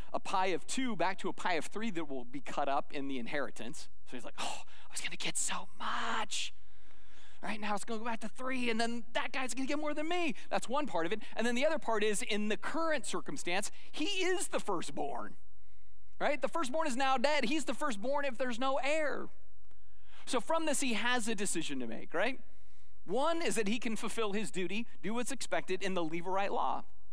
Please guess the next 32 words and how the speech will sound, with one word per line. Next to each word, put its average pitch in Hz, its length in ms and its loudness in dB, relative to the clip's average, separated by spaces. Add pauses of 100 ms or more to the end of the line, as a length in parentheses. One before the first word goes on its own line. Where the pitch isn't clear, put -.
(500)
The 165 100 0
second 240 600 0 (240)
is 147 140 0
he 220 100 0
can 254 160 0
reject 262 380 0
his 135 140 0
duty. - 340 -2 (640)
And 190 120 0
if 196 80 0
he 208 120 0
does, 277 320 2
here's 240 200 0
what 202 120 0
it 185 60 0
means. 117 360 -2 (260)
He's 220 140 0
gonna 220 140 0
have 214 100 0
to 175 80 0
stand 226 380 0
in 196 80 0
the 175 60 0
middle 240 280 0
of 302 100 0
town 180 460 2 (160)
with 151 260 -2
everybody 196 460 0
watching. 151 540 0 (280)
Tamar 220 380 0
comes 254 460 0
out, 151 260 2